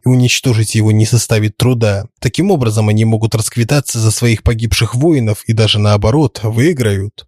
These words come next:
Но увидев, что автоботы летят в самую гущу скопления астероидов,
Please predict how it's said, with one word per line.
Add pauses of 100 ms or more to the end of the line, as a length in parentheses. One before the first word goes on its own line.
(100)
Но
увидев,
что
автоботы
летят
в
самую
гущу
скопления
астероидов,